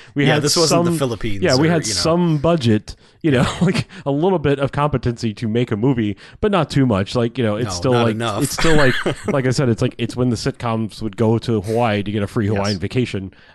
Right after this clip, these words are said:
Speaker 1: you know,
Speaker 2: Mm-hmm.
Speaker 1: once a year or so, <laughs> or once every
Speaker 2: It's,
Speaker 1: couple of years during sweeps
Speaker 2: it,
Speaker 1: week.
Speaker 2: it's that Donnie Marie movie.
Speaker 1: Yeah.
Speaker 2: It's
Speaker 1: Like I said, it's just, it's, it's just weird that it happens to be based around drugs, 'cause it is so, like, otherwise just like, whoop, whoop, like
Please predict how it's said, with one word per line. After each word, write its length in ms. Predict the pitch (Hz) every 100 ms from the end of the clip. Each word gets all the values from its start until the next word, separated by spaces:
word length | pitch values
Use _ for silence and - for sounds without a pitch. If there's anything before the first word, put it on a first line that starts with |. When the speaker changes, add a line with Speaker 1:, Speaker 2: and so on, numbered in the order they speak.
| -
Speaker 1:
you 120 | 123
know, 100 | 101
Speaker 2:
Mm-hmm. 80 | 92
Speaker 1:
once 160 | 110
a 60 | 104
year 240 | 98 101
or 80 | 101
so, 120 | - - 117 -
<laughs> 40 |
or 160 | - 104
once 220 | 98 107
every 140 | 107 95
Speaker 2:
It's, 60 | -
Speaker 1:
couple 100 | 104
of 60 |
years 160 | 98 95
during 160 | 101
sweeps 280 | - 113 95
Speaker 2:
it, 80 | 127
Speaker 1:
week. 100 | 85
Speaker 2:
it's 160 | 131 131
that 220 | 135 131
Donnie 260 | 135 127 135
Marie 300 | 139 143 135
movie. 240 | 95 90
Speaker 1:
Yeah. 220 | 90 170 - -
Speaker 2:
It's 400 | 90 98 - 147
Speaker 1:
Like 140 | 139
I 20 |
said, 220 | 131 135
it's 100 | 113
just, 160 | - 123
it's, 240 | 131 -
it's 220 | - 123 117
just 160 | 117
weird 240 | 117 127 123
that 100 | 113
it 60 |
happens 240 | 107 120 110
to 40 |
be 120 | 117
based 340 | 92 95 101 113
around 240 | 107 98
drugs, 300 | 107 104 -
'cause 260 | 101 90 87
it 160 | 104
is 100 | 98
so, 200 | - 95 95
like, 280 | 98 90 - _ _ _ _ _
otherwise 420 | 113 110 101 98 -
just 160 | 98
like, 240 | 110 123 -
whoop, 260 | 311 294 220
whoop, 260 | 226 226
like 220 | 151 135